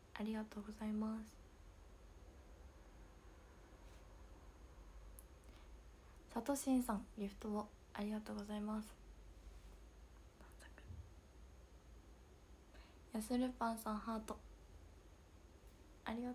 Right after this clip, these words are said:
とうございます。あと五分ですね。あ、違った。なんもないです。あと十五分でした。違いました。あと五、十五分です。あと十五分です。なんもないです。フル完了。お、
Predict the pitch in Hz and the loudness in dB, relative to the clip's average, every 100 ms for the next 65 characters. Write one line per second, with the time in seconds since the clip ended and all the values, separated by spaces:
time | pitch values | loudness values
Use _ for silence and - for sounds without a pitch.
0 | 247 233 233 240 240 240 247 - - - | 0 -2 -2 -2 0 0 -2 -4 -12 -14
1 | - - - - - - - - - - | -16 -14 -14 -14 -14 -14 -14 -12 -12 4
2 | - 285 262 240 269 254 202 202 196 190 | 12 12 12 12 12 12 12 10 8 8
3 | 202 - - - - - 233 226 220 220 | 4 -6 -14 -16 -16 4 6 10 10 12
4 | 220 - - - 220 220 226 208 185 180 | 12 10 2 6 10 12 12 10 8 4
5 | - - - 247 233 220 226 233 220 190 | -4 0 8 12 12 10 10 12 12 10
6 | - - - - - - - - - - | 6 2 -2 -14 -14 -14 -12 -12 -12 -12
7 | - - - 208 202 202 202 - - - | -14 -12 2 8 10 8 8 4 8 10
8 | 240 214 208 208 214 214 214 196 170 - | 10 10 8 10 10 10 10 6 4 -2
9 | - - - - - - - 214 214 190 | -8 -12 -12 -12 -12 -14 -2 2 4 8
10 | 190 196 196 190 - 190 190 196 185 - | 8 8 6 6 8 10 10 8 6 0
11 | - - - - - - - - - - | -8 -10 -12 -12 -12 -12 -12 -12 -12 -12
12 | - - - - - - - - - - | -14 -14 -14 -14 -14 -14 -14 -14 -14 -16
13 | - - - - - 311 311 247 233 220 | -14 -14 -12 -12 6 12 12 12 12 12
14 | 226 220 | 12 8